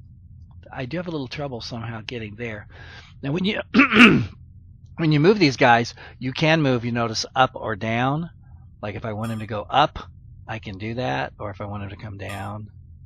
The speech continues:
uh, or all that stuff. And you can toggle weapons arc, which is actually really helpful because it shows you, once you get into combat, where your ships are gonna hit. So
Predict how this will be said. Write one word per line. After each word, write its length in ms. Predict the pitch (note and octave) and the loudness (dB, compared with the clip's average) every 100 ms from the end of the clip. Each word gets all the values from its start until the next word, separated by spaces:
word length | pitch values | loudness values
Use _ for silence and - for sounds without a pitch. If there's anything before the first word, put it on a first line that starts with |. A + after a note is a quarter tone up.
| - - - | -20 -20 -16
uh, 560 | - G#2 G2 F#2+ F#2+ G2+ - | -10 -8 -6 -6 -8 -10 -12
or 480 | A2 G2+ F#2+ F#2 F#2 - - - - - - - - - - | -6 -4 -2 -4 -10 -20 -20 -20 -20 -20 -20 -20 -20 -20 -12
all 220 | G2+ F#2+ | -8 -8
that 200 | E2+ - | -10 -14
stuff. 400 | - - - - - - - C#3+ | -14 -12 -12 -14 -20 -20 -10 -4
And 180 | D3 | -2
you 80 | D3 | -2
can 120 | B2+ | -4
toggle 380 | B2+ F3 D#3+ B2+ | 2 4 4 2
weapons 400 | A2+ C#3+ B2+ A#2 | 2 2 0 0
arc, 300 | A2 F#2+ F2+ | -2 -2 -4
which 160 | B2+ - | -6 -4
is 100 | B2 | -2
actually 560 | D3 E3 - A#2 A2 | 0 0 -2 -2 -4
really 300 | G#2 A2+ A2 | -4 -6 -6
helpful 440 | A2+ A#2+ A2 - G#2 | -6 -8 -8 -10 -10
because 540 | G#2+ G#2 A#2 G2 F#2+ - - - - - | -10 -10 -8 -8 -8 -16 -18 -20 -16 -12
it 140 | A2+ | -6
shows 400 | - B2 A#2+ A2+ | -2 0 0 -2
you, 300 | A2+ G#2 G2+ - - - | -6 -6 -8 -14 -16 -8
once 200 | - B2 | -6 -4
you 60 | |
get 100 | G#2+ | -6
into 140 | G2+ F#2+ | -6 -2
combat, 580 | D3+ D3+ C3+ A2 G2+ | 6 6 6 2 -2
where 140 | - A2 | -4 -6
your 180 | G2+ G2 | -6 -8
ships 300 | A#2+ - G#2+ | -8 -10 -12
are 60 | |
gonna 180 | G2 F#2+ | -10 -14
hit. 280 | - G2 - | -12 -12 -12
So 400 | - - F2+ - | -12 -10 -10 -12